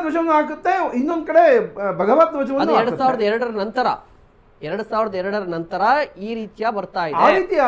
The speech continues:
Speaker 1: ಖಂಡಿತ
Speaker 2: But
Speaker 1: ಆಗಿಲ್ಲ.
Speaker 2: ಎರಡ್ ಸಾವಿರದ ಎರಡರ ವರೆಗೂ ಕೂಡ ಆರ್ ಎಸ್ ಎಸ್ ನ ಕಚೇರಿಯ ಮೇಲೆ ತ್ರಿವರ್ಣ ಧ್ವಜವನ್ನ ಹಾರಿಸಿಲ್ಲ ಯಾಕೆ ಅನ್ನೋದು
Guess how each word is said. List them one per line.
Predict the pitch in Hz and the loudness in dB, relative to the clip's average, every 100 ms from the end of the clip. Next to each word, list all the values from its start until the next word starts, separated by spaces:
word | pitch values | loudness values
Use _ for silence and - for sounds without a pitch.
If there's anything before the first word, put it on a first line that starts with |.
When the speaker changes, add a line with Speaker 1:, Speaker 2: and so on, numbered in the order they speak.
| 220 | 2
Speaker 1:
ಖಂಡಿತ | 233 285 349 | -2 -2 2
Speaker 2:
But | 302 233 | 4 6
Speaker 1:
ಆಗಿಲ್ಲ. | 247 277 233 - | 6 4 -4 -6
Speaker 2:
ಎರಡ್ | 165 233 269 | -2 0 2
ಸಾವಿರದ | 285 277 269 262 208 - - _ | 2 2 4 4 2 -6 -20 _
ಎರಡರ | 170 233 254 262 | -4 -2 0 0
ವರೆಗೂ | 214 220 233 269 | 2 -2 -2 -4
ಕೂಡ | 202 180 | -4 0
ಆರ್ | 170 254 185 208 | 4 4 4 2
ಎಸ್ | 254 247 | 2 -4
ಎಸ್ | 233 | -8
ನ | 226 | -8
ಕಚೇರಿಯ | 208 170 214 226 226 | -6 -8 -4 -2 -2
ಮೇಲೆ | 190 170 156 208 | -2 -4 -2 -4
ತ್ರಿವರ್ಣ | 233 196 214 226 | -6 -6 -4 -4
ಧ್ವಜವನ್ನ | 208 185 170 156 175 240 | -6 -6 -8 -8 -4 -4
ಹಾರಿಸಿಲ್ಲ | 190 202 220 208 175 208 | 4 4 4 -4 -2 0
ಯಾಕೆ | 240 185 196 220 | 2 0 0 -4
ಅನ್ನೋದು | 196 180 156 220 294 | -6 -6 -2 -2 -2